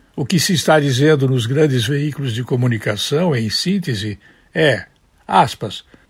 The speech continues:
Luiz Inácio virou político de novo e restabeleceu o que parecia superado, a polarização.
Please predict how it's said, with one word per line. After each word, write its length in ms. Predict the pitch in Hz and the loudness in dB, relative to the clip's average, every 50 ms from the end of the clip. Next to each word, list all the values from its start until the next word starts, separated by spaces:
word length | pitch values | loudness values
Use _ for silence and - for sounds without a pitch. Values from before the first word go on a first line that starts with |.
| _ _ - | _ _ -10
Luiz 320 | 123 123 123 123 113 107 | -4 -2 0 0 0 0
Inácio 580 | 113 113 113 117 117 131 156 165 - - - 196 | -2 -4 0 2 4 4 4 2 2 -2 -4 -4
virou 480 | 180 175 202 220 196 143 143 165 185 | -4 -2 -2 -2 0 2 4 4 4
político 640 | 190 180 - 202 180 139 139 160 160 - - - 196 | 2 0 -2 -2 -2 0 0 -2 -4 -6 -8 -8 -6
de 140 | 175 190 208 | -6 -2 -2
novo 480 | 180 165 165 175 156 117 98 104 98 - _ _ _ - _ | 0 2 2 2 0 -2 -4 -10 -14 -16 _ _ _ -14 _
e 120 | - 175 | -2 -2
restabeleceu 1000 | 165 165 220 240 233 220 - 269 254 208 247 240 247 208 - - - 196 185 196 208 | 0 4 6 6 6 6 4 2 2 4 4 2 2 2 2 0 2 4 4 4 4
o 40 | |
que 140 | 175 - 196 | 2 -2 -2
parecia 580 | 170 160 151 185 147 123 - - - 165 160 165 | -2 -2 0 0 -2 -2 -4 -4 -2 -2 -2 -2
superado, 800 | - - - 160 - 165 151 147 156 160 147 120 92 95 92 - _ _ _ _ | -2 -4 -8 -4 -2 -2 0 2 2 2 2 0 -2 -8 -14 -16 _ _ _ _
a 100 | 175 165 | 2 2
polarização. 1500 | 160 - _ _ 190 202 202 202 202 196 170 165 170 170 165 160 139 139 139 131 123 147 131 - - 151 127 104 95 | 2 2 _ _ 4 6 6 6 6 4 4 4 4 4 4 2 2 0 0 0 -2 -2 -4 -2 -2 -2 -2 -2 -6